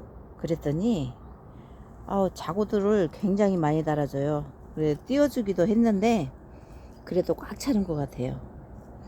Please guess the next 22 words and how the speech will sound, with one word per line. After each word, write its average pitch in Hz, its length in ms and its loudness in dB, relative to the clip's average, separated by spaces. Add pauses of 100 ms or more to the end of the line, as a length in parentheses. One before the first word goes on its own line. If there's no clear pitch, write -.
(520)
어, 160 180 -6
색감이, 233 1000 2 (720)
어, 202 240 -2
지금은 220 540 2
좀 180 460 -6 (260)
많이 170 300 -2
빨갛지는 254 520 -2
않은 175 220 0
것 180 40 -6
같아요. 165 540 -2 (420)
얘도 165 240 2
굉장히 175 560 -2
빨간 233 340 0
아이거든요. 139 840 -4 (1160)
어, 147 260 -4
꽃자주색이라고 180 1400 -2
얘기를 143 380 -4
해야 175 160 -2
될까나? 160 460 -4 (560)
아무튼 170 560 -2
그런 202 220 -2
식으로 180 460 -4